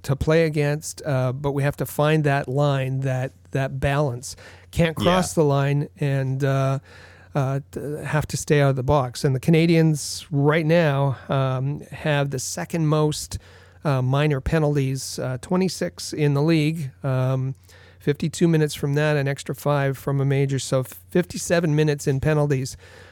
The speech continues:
Speaker 1: uh, so far this year. Uh, it's, uh, they've, they've taken far too many penalties, uh, in, in the first five games.
Speaker 2: Yeah, a-, and some of which, I mean, you can excuse some of them,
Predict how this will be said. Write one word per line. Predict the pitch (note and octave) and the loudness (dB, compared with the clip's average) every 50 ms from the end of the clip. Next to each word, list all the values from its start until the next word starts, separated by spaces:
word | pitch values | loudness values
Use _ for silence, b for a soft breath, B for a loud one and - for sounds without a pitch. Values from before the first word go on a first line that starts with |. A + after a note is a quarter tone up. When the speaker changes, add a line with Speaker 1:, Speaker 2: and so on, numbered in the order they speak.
| B B | B B
Speaker 1:
uh, | B C#3 C3+ C3 C3 C3 C3 C3+ | B -2 0 0 0 -2 -2 -4
so | - - - D3 C3+ | -4 -4 -2 -2 -2
far | - - C#3+ C3+ C3 | 0 0 0 2 2
this | C3 C3+ B2+ B2 - - | 0 0 -2 -4 -2 0
year. | C#3+ C#3 C3+ B2 B2 - - | 0 2 0 0 -4 -6 -8
Uh, | - C3+ C3 C3+ - - - - D3 D#3 D#3+ - | -8 -8 -8 -8 -8 -10 -10 -10 -10 -12 -10 -4
it's, | - D#3 D3 C#3 D3 - - - - - | 0 2 2 2 0 -4 -10 -6 -2 0
uh, | C#3+ C#3 C3+ C3 C3 | 2 2 2 2 2
they've, | C3 D3 D3 D3+ C#3+ C#3 - - | 2 2 2 2 2 0 -6 -10
they've | A3 D3+ C#3+ C#3+ C#3+ C#3 C#3 - | -4 0 2 2 2 2 0 -2
taken | - - E3 D3 - C3+ | -4 -4 -2 -2 -2 -2
far | B2 - - D3 C#3 C3+ C3+ C3+ C3+ | -4 -2 -2 0 2 2 2 2 0
too | B2+ - - - C3+ | -2 -4 -4 -4 -2
many | B2+ B2+ C3 A#2+ | -2 -2 -2 -2
penalties, | - C#3+ C3+ B2 A#2+ A#2+ B2+ C3 C3 - - - B B B B B B B | -2 -2 -2 -2 -2 -4 -6 -8 -10 -10 -12 -14 B B B B B B B
uh, | D#3 C3 C3 C3 C3 C3+ | -4 -4 -2 -2 -4 -4
in, | C#3 D3+ D3 C#3 C#3 C#3 C#3 D3 - - | -2 0 0 2 0 0 -2 -4 -8 -8
in | F#3 D#3+ C#3 | -4 -2 -2
the | C3 B2 | -2 -2
first | - - B2 A#2+ - | -2 -4 -4 -4 -6
five | - - B2 A#2+ A#2 A#2+ | -6 -8 -8 -8 -8 -10
games. | C3 A#2 A#2+ - - A#2+ - - - - - - - - - - - | -12 -12 -12 -12 -14 -16 -18 -18 -20 -20 -20 -20 -20 -20 -18 -10 -4
Speaker 2:
Yeah, | A2 A2 G2+ F2+ E2+ F#2+ - - | -2 -2 -2 -2 -4 -8 -8 -6
a-, | A2 A2 A2 G#2+ A#2+ A#2 | -4 -2 -2 0 0 0
and | A#2 A2+ | 0 -2
some | - D#3+ D#3+ D#3+ | -2 0 0 0
of | C#3+ B2 | 0 0
which, | B2+ B2 A2 - - - - - - - | 0 0 0 -2 -4 -6 -8 -8 -10 -8
I | - A2 | -6 -6
mean, | A2+ A2 G#2+ G2+ G2+ - - A2 - B B B B | -4 -2 -2 -2 -4 -6 -8 -12 -14 B B B B
you | - A2 A#2+ A#2 | -6 -4 -4 -2
can | - - B2+ | 0 0 0
excuse | A#2+ A#2 - - - - D#3+ E3 D#3+ D#3 C#3 B2+ | 0 0 -2 -4 -4 -2 0 2 2 2 2 0
some | - - A#2 A#2 B2 B2 | 0 -2 -2 0 0 0
of | A#2+ A#2 | 0 0
them, | A#2 A#2+ A#2 A#2+ B2 B2 A#2+ A#2+ A#2+ | 0 0 0 0 -2 -4 -6 -8 -10